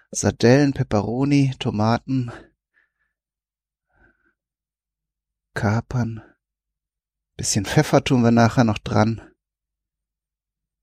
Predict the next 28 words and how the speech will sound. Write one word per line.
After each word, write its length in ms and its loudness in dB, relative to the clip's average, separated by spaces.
Die 120 -10
Oliven 540 -2
sind 180 0
vorbereitet, 720 0
die 60 -4
kommen 280 2
zum 160 -2
Schluss 400 2
rein, 300 6
damit 280 4
sie 160 -2
nicht 220 0
nachher 320 4
alles 240 2
nach 200 0
Oliven 340 2
schmeckt. 440 0
Also, 240 -2
dass 160 0
sich 180 0
dann 220 2
die 140 4
einzelnen 500 0
Geschmäcker 540 2
noch 320 -4
in 140 0
der 100 0
Soße 460 0